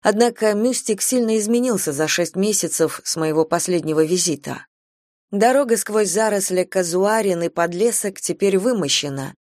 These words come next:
и скоро весь остров будет исчерчен официальными пешеходными дорожками, а не песчаными тропками, которые я так люблю. На участке Мика Джаггера свет не горит, значит, на острове будет не так весело,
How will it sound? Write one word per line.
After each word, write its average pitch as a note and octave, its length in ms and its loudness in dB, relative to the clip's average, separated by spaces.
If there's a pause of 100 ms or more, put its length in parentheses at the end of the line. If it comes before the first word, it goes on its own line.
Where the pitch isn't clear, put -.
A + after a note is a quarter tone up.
(180)
и F#3+ 160 2
скоро A3 240 4
весь G3 280 2
остров E3+ 360 0
будет E3 420 0
исчерчен E3+ 640 -2
официальными D#3 640 -2
пешеходными D#3 720 -2
дорожками, D#3 680 0
а D3 120 0
не D3+ 120 -4
песчаными D3 680 -2
тропками, E3 600 -2
которые D3+ 480 -2
я D3 120 -2
так C#3+ 240 -6
люблю. D#3 440 -2 (800)
На A#3 140 4
участке C4+ 440 2
Мика A#3+ 300 2
Джаггера G3 540 2
свет G3+ 300 -2
не G3+ 120 0
горит, F#3+ 480 -2 (320)
значит, F#3 400 0
на G3+ 180 0
острове F3 320 -2
будет E3+ 320 0
не G3 140 0
так D#3 240 -2
весело, C#3 540 -4